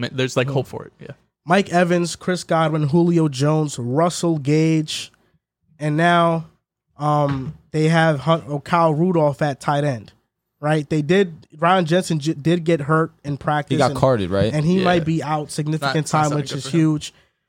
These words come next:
Speaker 2: But Julio Jones, the Buccaneers are getting an all-time great receiver, fastest receiver ever to ten thousand yards receiving.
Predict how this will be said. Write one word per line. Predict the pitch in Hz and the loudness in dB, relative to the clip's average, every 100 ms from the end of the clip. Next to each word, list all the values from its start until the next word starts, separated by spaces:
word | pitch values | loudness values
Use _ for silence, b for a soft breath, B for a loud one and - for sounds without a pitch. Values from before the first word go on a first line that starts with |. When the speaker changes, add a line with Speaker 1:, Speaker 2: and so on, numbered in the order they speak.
| _ | _
Speaker 2:
But | 180 | 0
Julio | 180 277 294 226 | 2 4 4 2
Jones, | 151 254 180 139 156 | 2 2 2 -2 -4
the | 147 | -4
Buccaneers | 143 180 220 196 170 | -2 0 0 -2 0
are | |
getting | 180 175 | -2 -2
an | 147 - | -2 -2
all-time | 156 185 - 185 175 | 0 0 0 0 0
great | 151 160 - | 2 0 0
receiver, | 143 - 180 160 156 | -4 -2 -2 0 -2
fastest | - 160 165 165 151 - b b - | 0 0 0 -2 -6 -8 b b -6
receiver | 147 - 190 160 160 | -4 0 2 2 0
ever | 160 160 | 0 0
to | 156 139 | -2 -4
ten | - 170 165 | -2 -2 0
thousand | 160 156 147 139 | 2 4 2 2
yards | 143 147 139 | 2 2 0
receiving. | 131 - 185 175 123 113 | -4 -4 -2 -2 -4 -12